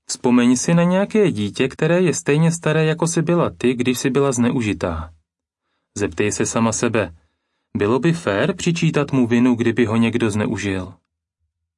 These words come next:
O tom samém přemýšlela Kern, když hlídala tři děti,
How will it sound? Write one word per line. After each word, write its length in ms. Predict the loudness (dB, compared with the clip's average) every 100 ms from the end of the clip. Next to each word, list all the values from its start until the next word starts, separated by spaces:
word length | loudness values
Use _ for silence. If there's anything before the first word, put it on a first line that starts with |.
| _ _ _ _ _ _ _
O 120 | -2 2
tom 180 | 2 2
samém 440 | 2 2 4 2
přemýšlela 560 | 2 2 2 2 0 0
Kern, 380 | -2 0 2
když 360 | 0 0 -2 -2
hlídala 460 | 0 2 2 0 0
tři 220 | 0 0
děti, 440 | 0 0 0 -2